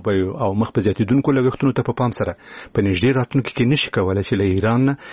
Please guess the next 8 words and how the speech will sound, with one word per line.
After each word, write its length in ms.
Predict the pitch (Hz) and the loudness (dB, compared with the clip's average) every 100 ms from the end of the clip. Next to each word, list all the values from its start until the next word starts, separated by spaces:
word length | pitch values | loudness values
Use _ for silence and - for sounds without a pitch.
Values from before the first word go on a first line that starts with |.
| - | -4
د 60 | 110 | -2
تیلو 280 | - 135 113 | 2 2 2
واردات، 320 | 196 101 - - - 151 | 0 -2 -4 -4 -6 -4
اه، 200 | 131 101 | -2 2
واردات 380 | 104 104 104 - - | 2 2 0 -2 -4
صفر 260 | - 123 | -2 -2
ته 140 | - 104 | -2 0
ورسوي. 460 | 92 92 117 98 | 0 0 2 0